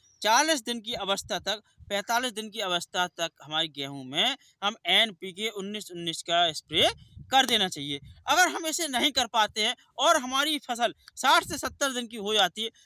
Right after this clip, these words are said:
अस्सी दिन की हो जाती है, तो हमें इस अवस्था में, जैसे किसान भाइयों आप देखेंगे कि हमारी यह अवस्था है, इस अवस्था में अगर हमने एनपीके उन्नीस उन्नीस नहीं दे पाए हैं और हमारी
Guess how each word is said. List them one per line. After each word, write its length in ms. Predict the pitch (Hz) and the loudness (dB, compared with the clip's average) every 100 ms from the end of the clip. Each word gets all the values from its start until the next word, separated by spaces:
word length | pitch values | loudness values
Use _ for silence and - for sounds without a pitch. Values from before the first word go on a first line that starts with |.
| - | -2
अस्सी 260 | 247 - 311 | 0 0 -2
दिन 160 | 294 | -2
की 80 | 269 | -2
हो 180 | 262 233 | -4 2
जाती 300 | 247 185 202 | 4 2 2
है, 120 | 202 311 _ _ - - | -4 -4 _ _ -20 -6
तो 100 | 302 | -2
हमें 280 | 285 302 359 - 285 | 0 2 0 0 -2
इस 120 | 330 | -2
अवस्था 360 | 285 254 - 226 | 0 0 0 -2
में, 120 | 180 - _ - | -4 -10 _ -4
जैसे 240 | 294 320 | -2 -4
किसान 340 | - 285 302 | -10 -4 -2
भाइयों 260 | 285 285 285 262 | 0 -2 -2 -4
आप 180 | 311 - | -2 -4
देखेंगे 400 | 240 226 240 294 | -10 -16 -16 -16
कि 420 | _ _ _ 247 | _ _ _ -12
हमारी 280 | 262 302 302 | -10 -10 -8
यह 300 | 269 311 285 | -8 -4 -4
अवस्था 440 | 269 - 269 220 | -4 -6 -4 -2
है, 60 | 269 - _ 277 | -4 -10 _ -10
इस 180 | 349 | -8
अवस्था 400 | 277 262 - 294 | -2 -2 0 -4
में 120 | 294 277 | -2 -4
अगर 240 | 262 294 | -4 -2
हमने 280 | 262 269 269 | -4 -6 -4
एनपीके 420 | 247 269 233 262 269 | -4 -4 -6 -12 -10
उन्नीस 340 | 254 262 262 | -10 -10 -12
उन्नीस 200 | 254 262 | -12 -14
नहीं 260 | 220 208 311 | -4 -2 0
दे 160 | 247 202 | -2 -4
पाए 260 | 180 175 | -2 -2
हैं 220 | 175 247 - _ _ | -2 -6 -10 _ _
और 220 | 240 311 302 | 0 2 2
हमारी 400 | 254 277 311 | 0 0 -2